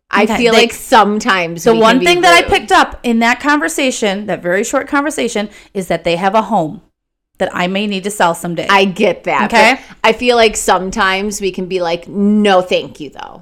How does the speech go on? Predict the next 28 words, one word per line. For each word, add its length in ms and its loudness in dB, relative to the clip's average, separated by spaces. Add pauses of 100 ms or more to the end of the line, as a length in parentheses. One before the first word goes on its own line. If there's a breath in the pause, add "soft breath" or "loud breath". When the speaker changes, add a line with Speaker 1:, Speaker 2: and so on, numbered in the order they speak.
Speaker 2:
I 60 0
did. 180 6
Speaker 1:
"No, 140 2
thank 340 -2
you." 200 -6 (180)
Speaker 2:
In 140 4
a 60 6
way, 540 2
because 340 0 (200)
I 100 6
went 200 2
up 120 -2
to 120 -8
you 320 0
and 180 -2
told 240 0
you 100 -2
we 160 -2
had 220 2
to 100 -2
leave 240 -4
immediately, 520 -2
and 140 -4
we 60 -2
Speaker 1:
Yeah. 80 0
Speaker 2:
had 160 2
your 140 -2
husband 440 0